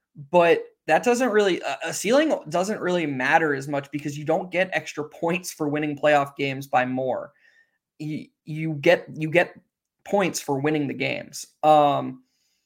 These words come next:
and so what the Celtics are gonna <laughs> do this season, there are going to be stretches when they just look nuclear against the Knicks because they bring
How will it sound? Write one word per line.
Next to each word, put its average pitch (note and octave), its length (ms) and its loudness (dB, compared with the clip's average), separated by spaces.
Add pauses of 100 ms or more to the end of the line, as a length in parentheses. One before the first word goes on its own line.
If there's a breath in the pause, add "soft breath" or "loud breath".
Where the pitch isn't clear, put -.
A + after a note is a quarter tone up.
(540)
and E3+ 160 0
so E3 500 6
what F#3+ 240 0
the B3+ 60 -4
Celtics G#3+ 420 4
are E3 60 0
gonna E3+ 220 2
<laughs> D#3 40 -4
do A3 220 4
this D#3+ 260 0
season, C#3+ 500 -4 (520 loud breath)
there E3 240 6
are F#3+ 140 6
going F3 340 4
to G3+ 140 -6
be A3+ 120 -2
stretches D3 720 -2 (400)
when D#3 260 2
they D#3 200 4
just D#3+ 160 -8
look D#3+ 200 0
nuclear C#3+ 540 -6
against - 320 -10
the - 60 -14
Knicks - 340 -14
because D3 460 -2
they D#3 300 4
bring D#3 640 0